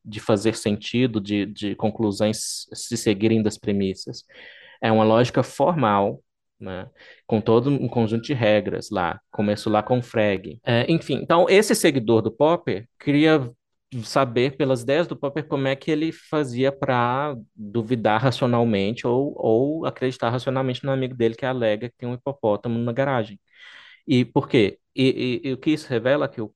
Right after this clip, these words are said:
o Popper não aceita esse papo de evidência, de ir lá verificar é coisa de positivista lógico. Evidência é coisa de metafísica realista, que ele não queria se comprometer. Então,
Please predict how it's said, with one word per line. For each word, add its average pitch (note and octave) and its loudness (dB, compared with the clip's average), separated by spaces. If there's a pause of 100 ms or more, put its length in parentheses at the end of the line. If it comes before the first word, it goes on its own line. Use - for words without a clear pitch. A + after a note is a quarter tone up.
o C3 -10
Popper A2+ 4
não C3+ 2
aceita D#3 0
esse B2+ -4
papo G#2+ 0
de A2+ -2
evidência, C#3 2
de G#2 -4
ir - -2
lá G2+ -2
verificar A#2 0
é E3 0
coisa B2+ -2
de A#2 -14
positivista A#2+ -6
lógico. G2+ 0 (360)
Evidência A#2 4
é D3 0
coisa C3 4
de B2 -4
metafísica C3 -2
realista, B2+ -4
que A#2 -4
ele A2 0
não A#2 -2
queria G#2+ -2
se A2+ -10
comprometer. A#2 0 (760)
Então, B2 4